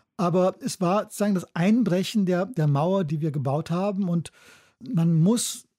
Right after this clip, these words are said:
glaube ich, mit diesem Problem, das nicht weniger wird in Zukunft, nach allen Prognosen, jetzt haben wir die Ukraine, wenn noch die Dürren in Afrika hinzukommen, nach allen Prognosen wird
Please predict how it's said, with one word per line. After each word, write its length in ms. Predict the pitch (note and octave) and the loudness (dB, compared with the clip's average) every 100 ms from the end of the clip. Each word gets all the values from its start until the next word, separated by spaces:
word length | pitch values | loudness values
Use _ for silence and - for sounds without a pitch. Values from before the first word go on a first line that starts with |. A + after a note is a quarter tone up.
| _ _ - | _ _ -8
glaube 260 | E3+ F3+ F3+ | -2 0 -2
ich, 100 | - | -2
mit 80 | |
diesem 200 | D#3+ E3+ | -2 -2
Problem, 500 | E3 D#3+ D3+ F3+ G#3 | -6 -2 2 2 2
das 280 | E3 D#3 - | 0 -4 -4
nicht 320 | G3 F3 - | -2 -2 0
weniger 440 | D#3 C#4 D#4+ F3+ B2+ | 0 0 -2 -4 -4
wird 120 | D3 | -6
in 80 | A#2+ | -8
Zukunft, 520 | - C#3+ A#2+ A2+ - | -8 -8 -8 -12 -14
nach 140 | - - - | -16 -16 -8
allen 300 | D#3 G3+ G#3+ | -2 0 0
Prognosen, 680 | G#3+ F#3 F3 F3+ E3 F3 - - - | -2 0 2 0 0 -2 -6 -14 -20
jetzt 160 | _ - | _ -2
haben 80 | D3+ | 0
wir 80 | |
die 80 | D3+ | 0
Ukraine, 680 | F3+ - D#3+ D#3 F#3+ F#3 D#3 | -2 -2 -2 2 2 2 0
wenn 160 | D#3 | 0
noch 220 | D3+ D3+ G3+ - C4 | 0 -2 -6 -18 -10
die 140 | D3 C#3 | -6 -4
Dürren 360 | A#2 G3 G3 | 0 2 2
in 140 | E3 F3 | 0 -2
Afrika 320 | E3 E3 D3+ | -6 -6 -2
hinzukommen, 640 | D3+ - F#3+ D#3+ D#3+ D#3+ - - - | -2 -2 -4 -2 -2 -2 -6 -20 -8
nach 160 | D3+ - | -8 -8
allen 320 | - F#3 A3+ | -4 -2 0
Prognosen 680 | G#3 G#3+ F3 E3+ F3+ E3+ F3 - - _ - | -2 -2 0 2 2 0 -4 -6 -20 _ -4
wird 240 | D#3 E3 | -4 -4